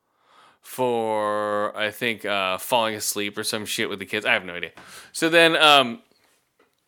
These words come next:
so then, so she, so she's on borrowed time. So, s-, so she fi-, so the kid starts, um, so she, so the kid's at the hospital, uh, healing from his wounds,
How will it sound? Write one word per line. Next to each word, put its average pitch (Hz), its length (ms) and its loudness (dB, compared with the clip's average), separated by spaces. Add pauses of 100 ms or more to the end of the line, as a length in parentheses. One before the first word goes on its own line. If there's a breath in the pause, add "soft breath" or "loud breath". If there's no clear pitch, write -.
(260)
so - 180 4
then, 143 480 6
so 139 260 6
she, 156 180 2
so - 180 8
she's 165 260 4
on 143 120 4
borrowed 127 320 4
time. 110 260 -2 (1080 loud breath)
So, 143 340 4
s-, - 460 -4
so 147 160 2
she 196 340 6
fi-, 190 320 0
so 156 160 2
the 135 100 2
kid 170 340 2
starts, 147 560 4 (100)
um, 110 580 0
so - 160 -6
she, - 220 -8 (160)
so - 180 -4
the 135 40 2
kid's 190 320 2
at 208 80 0
the 190 80 2
hospital, 123 960 0
uh, 110 240 0
healing 143 300 0
from 147 160 -6
his 131 120 -2
wounds, 101 500 -10